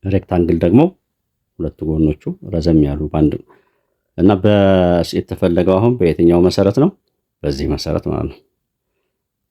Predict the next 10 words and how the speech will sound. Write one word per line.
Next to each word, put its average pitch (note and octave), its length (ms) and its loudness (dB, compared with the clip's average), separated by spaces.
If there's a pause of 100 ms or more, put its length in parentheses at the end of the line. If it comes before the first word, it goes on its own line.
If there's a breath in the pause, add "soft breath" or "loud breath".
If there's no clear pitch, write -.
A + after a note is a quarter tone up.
(400)
እና F#2 140 2 (100)
ሀምሳ F#2 380 -2
እንዲሆኑ D#2+ 400 0
ተፈልጓል። D2 560 -8 (1400)
እሺ፣ - 160 -8 (1040)
እና E2+ 220 4
የመጀመሪያው፣ F2 1000 4 (760)
እ፣ G2 100 -4 (2250)
አስር G#2+ 640 -2 (1700)
በአምስት፣ G2+ 580 0